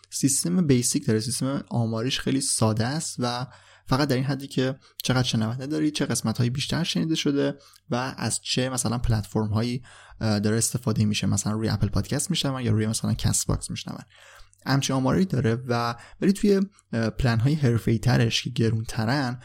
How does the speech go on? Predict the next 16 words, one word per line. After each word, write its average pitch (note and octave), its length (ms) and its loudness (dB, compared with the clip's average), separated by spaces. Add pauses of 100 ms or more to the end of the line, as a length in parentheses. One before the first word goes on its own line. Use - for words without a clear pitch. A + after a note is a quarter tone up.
(180)
شما - 220 -4
می‌تونید، D#3 500 -4 (320)
اه، G#2 320 -2
اون D3 160 -4
سیستم C3+ 380 -2
آماری A#2 420 0
پیشرفته A#2+ 500 -2
و B2 60 0
حرفه‌ای A2 340 0
که - 80 -10
گفتم - 360 -4 (120)
پروتکل A2+ 520 2 (380)
آی A2 320 0
ای A2 160 2
بی G#2+ 180 6
هست، B2 400 -2